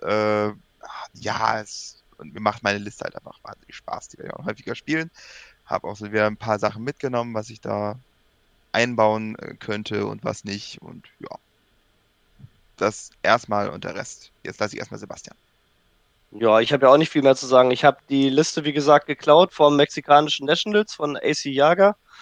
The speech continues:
Speaker 2: mit, ähm, Wedge und Dutch und,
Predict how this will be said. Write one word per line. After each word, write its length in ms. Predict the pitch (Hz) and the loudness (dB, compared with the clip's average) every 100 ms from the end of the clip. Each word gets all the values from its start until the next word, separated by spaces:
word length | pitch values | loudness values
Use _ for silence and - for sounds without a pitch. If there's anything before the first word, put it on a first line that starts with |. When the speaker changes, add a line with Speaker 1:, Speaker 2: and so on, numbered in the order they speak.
| - - - | -20 -20 4
Speaker 2:
mit, 240 | 151 151 87 | 6 6 4
ähm, 760 | 123 131 127 120 120 117 117 - | 6 8 8 6 2 -2 -6 2
Wedge 440 | 143 147 - - - | 2 4 0 -4 -4
und 280 | 123 117 | -6 2
Dutch 400 | 135 139 - - | 2 2 -2 -8
und, 480 | - 120 120 117 - | -4 -4 -4 -6 -14